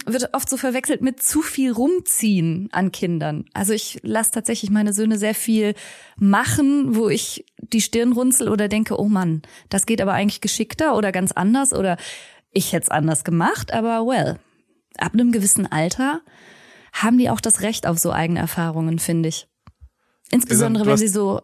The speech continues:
Speaker 1: autark sind, wie, wie du sie beschreibst.
Speaker 2: Ja, äh, ist sie auf jeden Fall. Ja, du, du hast drei Kinder?
Speaker 1: Ganz cool. Ja, genau. Mhm.
Speaker 2: Die sind wie alt?
Speaker 1: Einundzwanzig, achtzehn und dreizehn.
Speaker 2: Oha, okay. Und
Speaker 1: Mhm.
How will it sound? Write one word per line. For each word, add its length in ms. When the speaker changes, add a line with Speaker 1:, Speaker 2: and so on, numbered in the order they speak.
Speaker 1:
autark 420
sind, 300
wie, 100
wie 120
du 100
sie 140
beschreibst. 640
Speaker 2:
Ja, 220
äh, 280
ist 80
sie 140
auf 160
jeden 200
Fall. 220
Ja, 140
du, 220
du 120
hast 200
drei 200
Kinder? 380
Speaker 1:
Ganz 320
cool. 260
Ja, 180
genau. 420
Mhm. 340
Speaker 2:
Die 80
sind 300
wie 120
alt? 320
Speaker 1:
Einundzwanzig, 1040
achtzehn 640
und 240
dreizehn. 520
Speaker 2:
Oha, 460
okay. 280
Und 180
Speaker 1:
Mhm. 320